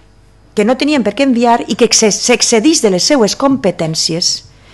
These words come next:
perquè és una declaració d'intenció en exercici de competències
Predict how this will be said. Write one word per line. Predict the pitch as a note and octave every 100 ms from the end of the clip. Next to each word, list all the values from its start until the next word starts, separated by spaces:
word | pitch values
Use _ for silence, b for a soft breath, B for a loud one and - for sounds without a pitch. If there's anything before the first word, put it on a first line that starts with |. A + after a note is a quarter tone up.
| b b
perquè | A3+ G3+ C4+
és | C#4
una | C4+
declaració | A#3+ A3 G3+ -
d'intenció | B3 G3+ F#3 F3 - A3+ F3+ - b b b b
en | A#3
exercici | A#3 - A#3 - D#4 C#4+ C#4
de | A#3
competències | G#3+ G3 G3 B3+ C4+ B3+